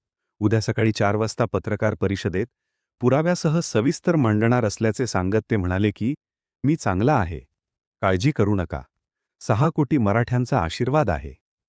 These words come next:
मी क्षत्रिय कुळात वाढलो. शत्रूच्या छावण्या उधळायला माहिती आहे. हे तर चिल्लर नेते आहेत,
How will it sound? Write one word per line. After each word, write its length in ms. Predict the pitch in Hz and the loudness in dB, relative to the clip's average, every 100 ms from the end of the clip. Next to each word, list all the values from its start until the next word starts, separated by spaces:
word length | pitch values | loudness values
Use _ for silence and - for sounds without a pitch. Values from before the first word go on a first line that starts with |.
| _ _ _ - | _ _ _ -2
मी 100 | 143 | -2
क्षत्रिय 440 | - 113 - 180 185 | 0 -4 0 -2 0
कुळात 280 | 139 151 110 | 0 0 -2
वाढलो. 460 | 78 78 85 69 - _ _ _ _ | -2 -2 -4 -6 -10 _ _ _ _
शत्रूच्या 480 | - 110 123 123 143 | -2 0 0 0 0
छावण्या 340 | - 101 101 131 | 0 0 2 2
उधळायला 480 | 101 95 107 123 | 0 0 2 2
माहिती 420 | 123 78 123 151 135 | 0 0 -2 0 0
आहे. 220 | 80 71 - _ _ _ _ _ _ - | -2 -8 -16 _ _ _ _ _ _ -2
हे 80 | 151 | 0
तर 100 | 202 | -2
चिल्लर 440 | 190 - 104 127 165 | -2 0 2 2 2
नेते 300 | 107 87 98 | 2 2 0
आहेत, 380 | 80 71 - | 0 -6 -14